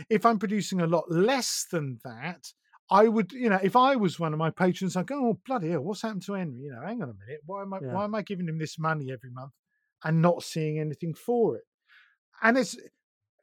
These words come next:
Speaker 1: it's business, you know, I'm, I'm compl-, and I'm not fazed by that. I think that's perfectly fair that if
Speaker 2: Mm.
Speaker 1: I'm a, a, someone's patron, if I can aff-, you know, b-, but the other thing is that's weird,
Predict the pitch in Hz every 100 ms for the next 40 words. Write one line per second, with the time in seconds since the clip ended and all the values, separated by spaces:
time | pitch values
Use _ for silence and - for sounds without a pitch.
0 | - 214 - 302 294 277 131 - - -
1 | 247 208 196 190 - 196 185 214 - 247
2 | 214 247 262 269 320 240 - - 311 302
3 | 247 - - 156 127 120 120 175 175 214
4 | 175 147 - 156 147 220 185 202 - 285
5 | 285 180 170 175 165 196 196 190 175 170
6 | - - 151 _ - 175 - 190 160 147
7 | - - 156 135 - 120 120 _ - -
8 | - - 175 175 165 180 165 _ _ _
9 | _ - 165 127 - _ _ _ _ _
10 | 170 - 240 170 220 226 233 277 254 254
11 | 208 180 156 - - - - 165 185 147
12 | 151 196 180 156 139